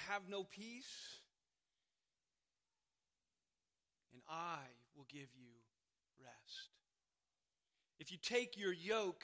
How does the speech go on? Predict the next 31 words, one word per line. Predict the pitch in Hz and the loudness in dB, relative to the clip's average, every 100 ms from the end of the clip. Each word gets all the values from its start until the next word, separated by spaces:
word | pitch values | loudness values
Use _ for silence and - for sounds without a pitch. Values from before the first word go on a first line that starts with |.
| - | -10
if | 175 | -8
you | 185 | -6
take | - 233 - | 0 2 2
my, | 170 190 226 208 170 175 | 0 4 4 2 -4 -2
my | 190 214 190 | 2 2 2
yoke | 214 196 - | 2 0 -2
upon | 165 - - 214 226 208 | -10 -10 -8 -2 0 -2
you, | 180 175 180 | -4 -4 -2
and | 180 | -2
if | 156 | -2
you | 180 170 185 | -6 -10 -4
learn | 226 240 220 | -2 -2 -4
from | - 180 170 | -6 -8 -6
me, | 208 202 185 - | -4 -2 -4 -8
because | 175 175 | -10 -6
I | 180 196 | -4 -4
am | 180 143 | -4 0
gentle | 185 208 220 185 170 165 | 2 2 0 -4 -4 -6
and | 165 | -4
lowly | 180 214 214 185 175 | 0 0 0 -2 -4
in | 165 | -2
heart, | 208 202 190 - - - _ _ - | 0 2 2 -2 -20 -20 _ _ 0
then | 196 185 | 2 2
you | 185 240 | 0 0
will | 220 220 208 | 2 4 4
find | - - 240 233 214 175 | 2 -2 2 2 2 0
something. | - 165 139 143 135 143 | 0 -2 -4 -8 -8 -8
You | 240 | -8
will | 220 190 - | -6 -6 -2
find | 202 190 185 170 180 185 | 0 2 0 -4 -12 4
rest | 226 180 156 - | 6 6 4 -4